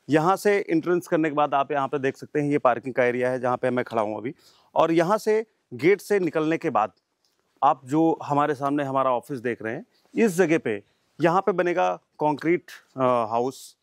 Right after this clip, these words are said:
यहाँ पे आप अपना स्ट्रक्चर बना सकते हैं पक्का। और उसके बाद में आपको मैं दिखाने वाला हूँ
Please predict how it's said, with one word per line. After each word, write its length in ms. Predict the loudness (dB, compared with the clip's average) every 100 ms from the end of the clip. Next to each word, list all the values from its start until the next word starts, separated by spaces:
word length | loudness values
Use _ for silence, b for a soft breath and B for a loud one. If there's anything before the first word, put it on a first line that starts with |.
| _
यहाँ 200 | -2 0
पे 100 | 2
आप 400 | 0 0 -2 -6 -6
अपना 300 | -4 -4 -4
स्ट्रक्चर 320 | -10 -10 -4
बना 200 | -2 -2
सकते 260 | -4 -6
हैं 80 | -6
पक्का। 280 | -6 -6 -6 -6 b b b b
और 340 | 2 2 0 _ -2
उसके 260 | 2 2
बाद 260 | 4 2 0
में 140 | -4 -4 b b 0
आपको 320 | 0 2 0
मैं 120 | 2
दिखाने 300 | 0 0 2
वाला 180 | 2 0
हूँ 160 | -4